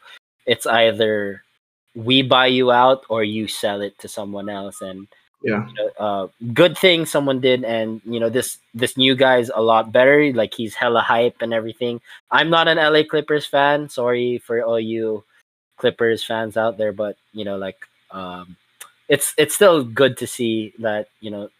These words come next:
Speaker 1: stuff like that happens in the sporting world.
Speaker 2: Yeah, absolutely. Next up, Newcastle. <laughs>
Speaker 1: Oh. <laughs> Hey, man, but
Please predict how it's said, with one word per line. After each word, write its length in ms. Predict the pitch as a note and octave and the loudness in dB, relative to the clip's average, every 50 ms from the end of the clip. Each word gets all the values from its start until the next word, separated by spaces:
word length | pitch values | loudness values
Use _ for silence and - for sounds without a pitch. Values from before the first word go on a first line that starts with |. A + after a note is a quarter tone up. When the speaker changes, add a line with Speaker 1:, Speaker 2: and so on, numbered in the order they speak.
| _ _ - | _ _ -16
Speaker 1:
stuff 320 | - - - C#3 C3+ - | -8 -2 0 0 2 2
like 120 | C#3 A#2+ | 2 2
that 140 | A2+ B2 A2+ | 2 0 0
happens 380 | G#2+ A#2 A2 A2 - A2 G#2 G#2+ | 0 0 -2 -4 -4 -6 -8 -6
in 80 | G#2+ G#2+ | -8 -8
the 60 | G#2+ | -6
sporting 500 | - - - - G2+ G2 G2 G#2+ G#2 G#2 | -8 -8 -6 -4 -4 -4 -4 -6 -8 -8
world. 260 | G2 F#2+ F#2 F#2+ G2 G#2+ _ _ _ _ _ _ _ _ _ _ _ _ - | -8 -10 -10 -10 -14 -18 _ _ _ _ _ _ _ _ _ _ _ _ -12
Speaker 2:
Yeah, 220 | C#3+ B2+ F#3+ G#3+ - | -4 0 0 0 2
absolutely. 760 | - A2 F3+ E3 - G3 F#3 G3 D#3+ B2 A#2 A2+ - - - - - - - _ | 0 -2 -2 -2 0 0 0 0 2 0 0 0 -2 -10 -16 -18 -20 -20 -14 _
Next 280 | - C#3 C#3 C3+ - - | 0 0 0 0 2 4
up, 260 | E3+ F3 F3 F3 F3 - - _ _ _ | 4 4 2 0 -12 -16 -18 _ _ _
Newcastle. 640 | - A#2+ A#2+ B2+ C#3 B2+ - - - - - - - - - | 0 4 4 4 4 4 0 -2 -2 -6 -6 -8 -10 -6 0
<laughs> 520 | - D#3+ C3 B2 B2 - - E3+ F3 E3+ | 2 4 4 4 2 0 0 2 2 2
Speaker 1:
Oh. 500 | - - - D3+ D3+ C#3+ C#3+ C3 C3 - - - - - - - G#3+ | 2 4 4 6 6 6 6 4 2 -2 -4 -8 -14 -14 -10 -10 -8
<laughs> 420 | - - - - - - C4 C4+ - - - - - - _ _ - - - _ _ - - - _ _ _ _ - - F#3+ - - - - - - - - _ _ _ _ - | -8 -6 -8 -8 -6 -6 -6 -8 -8 -8 -8 -8 -10 -10 _ _ -14 -14 -14 _ _ -14 -14 -14 _ _ _ _ -2 -2 -2 -2 -6 -10 -14 -18 -20 -20 -20 _ _ _ _ 2
Hey, 200 | C3+ D#3 D#3+ D#3+ | 4 4 6 6
man, 420 | D#3+ D3 C#3 C3+ C3+ C3 C3+ C3+ _ _ - | 4 4 4 2 2 0 -2 -6 _ _ 0
but 420 | C3 C3+ C3+ C3 B2+ C3 C3+ - | 4 6 6 6 6 4 2 -2